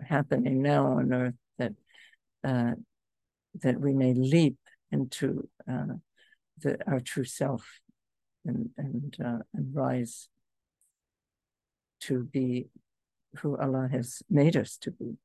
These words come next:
Amin, amin, amin. Through the secret heart of our dears, Al-Fatiha, Allahumma Sayyidina Sayyidina Muhammad, wa ala ali Sayyidina Muhammad, wa sabbi wa sallam.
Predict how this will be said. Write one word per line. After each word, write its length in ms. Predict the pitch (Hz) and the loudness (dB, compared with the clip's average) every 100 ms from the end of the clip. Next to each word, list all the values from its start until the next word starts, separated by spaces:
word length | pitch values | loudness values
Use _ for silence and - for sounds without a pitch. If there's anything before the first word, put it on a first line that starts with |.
| _ - | _ -2
Amin, 420 | 135 135 143 143 - | 2 2 2 0 -2
amin, 440 | 135 127 135 127 - 156 | -2 -2 -2 -4 -6 -4
amin. 580 | 123 135 156 185 208 226 | -2 2 4 6 4 0
Through 140 | 139 123 | -2 -2
the 120 | 123 | -4
secret 440 | - 139 120 - 147 | -4 -6 -4 -6 -4
heart 280 | 135 127 - | -4 -4 -4
of 160 | 123 | -4
our 180 | 127 127 - | -2 -4 -4
dears, 400 | 135 127 127 - | -2 -2 -4 -6
Al-Fatiha, 580 | 139 - 123 120 - - | -8 -4 -6 -4 -4 -4
Allahumma 560 | 127 123 214 - - - _ - - - _ - | -2 -2 -2 -4 -6 -6 _ -20 -20 -20 _ -12
Sayyidina 680 | - 156 175 165 131 131 117 | -2 4 6 6 6 4 2
Sayyidina 760 | - 131 123 127 135 139 135 | -2 -2 0 0 0 0 0
Muhammad, 520 | 123 123 127 123 160 _ _ _ _ - _ - | -2 -2 -4 -2 -6 _ _ _ _ -20 _ -4
wa 180 | 135 135 | 0 2
ala 140 | 131 | 4
ali 140 | 127 | 4
Sayyidina 540 | 123 - 131 127 127 123 | 2 0 -2 0 0 0
Muhammad, 560 | 117 - 139 123 127 - | -2 -2 0 0 -2 -6
wa 120 | 160 | -8
sabbi 500 | - - 139 131 127 | -8 -2 -2 0 0
wa 100 | 117 | -2
sallam. 520 | 113 - 131 123 117 | -6 -4 0 0 0